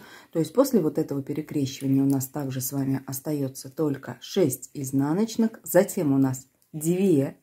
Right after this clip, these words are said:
лицевые, так как при перекрещивании лицевой с изнаночной петлей мы изнаночную поменяли на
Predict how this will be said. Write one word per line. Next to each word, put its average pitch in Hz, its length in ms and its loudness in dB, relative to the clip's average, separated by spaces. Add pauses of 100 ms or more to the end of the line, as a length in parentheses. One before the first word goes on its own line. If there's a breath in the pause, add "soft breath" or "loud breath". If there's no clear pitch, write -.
(120)
лицевые, 190 560 4
так 170 340 -2
как 139 240 -10
при 151 180 -6
перекрещивании 143 840 -4
лицевой 147 520 -2 (340 loud breath)
с - 100 -8
изнаночной 139 480 2
петлей 175 400 2
мы 160 220 6
изнаночную 160 560 -2
поменяли 165 640 -4 (260 soft breath)
на 151 320 -4